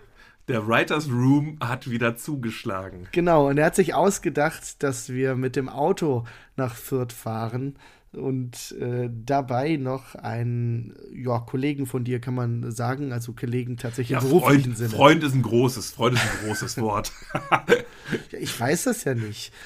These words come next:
Speaker 2: Wir werden heute aber es gleich mit mehreren Daniels im Podcast zu tun bekommen.
Speaker 1: Oh ja.
Speaker 2: Von daher
Speaker 1: Merkt
Speaker 2: ist das
Speaker 1: euch, das ist Daniel eins.
Speaker 2: Daniel eins, ist das wirklich Daniel eins? Das müssen wir mit Daniel zwei aber auch, äh, vielleicht erklären.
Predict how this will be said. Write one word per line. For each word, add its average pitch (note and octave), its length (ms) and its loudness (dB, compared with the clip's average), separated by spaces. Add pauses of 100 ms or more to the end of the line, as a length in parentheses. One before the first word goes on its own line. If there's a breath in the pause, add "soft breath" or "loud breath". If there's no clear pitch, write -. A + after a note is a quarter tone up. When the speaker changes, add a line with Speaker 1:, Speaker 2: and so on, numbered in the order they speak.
(140)
Speaker 2:
Wir C#3+ 240 2
werden F#3 300 4
heute F#3 300 2
aber D3+ 220 2
es C#3 180 -4
gleich C#3+ 260 -4
mit B2+ 160 -8
mehreren D3+ 360 0
Daniels B2+ 580 -2
im A#2+ 140 -4
Podcast A#2+ 500 -4
zu B2+ 100 -8
tun B2 260 -6
bekommen. A#2+ 220 0
Speaker 1:
Oh D3+ 40 4
ja. C#3+ 220 2 (300 loud breath)
Speaker 2:
Von C#3+ 160 -4
daher C3+ 160 4
Speaker 1:
Merkt C#3+ 160 2
Speaker 2:
ist - 0 -
das C#3+ 80 0
Speaker 1:
euch, C3+ 240 -2
das D#3 200 0
ist D3+ 160 -4
Daniel C3+ 320 4
eins. G2 640 -4
Speaker 2:
Daniel D#3+ 320 0
eins, C#3+ 320 -2
ist C3+ 220 -4
das A#2 120 -4
wirklich C3+ 200 -2
Daniel A#2 320 -2
eins? B2 440 -6
Das - 380 -10
müssen C#3 320 -2
wir C#3 60 4
mit C3+ 180 0
Daniel C3+ 280 0
zwei D3 300 -2
aber C3 180 -2
auch, B2+ 140 -4
äh, B2+ 200 -8
vielleicht B2 400 0
erklären. A#2 280 -2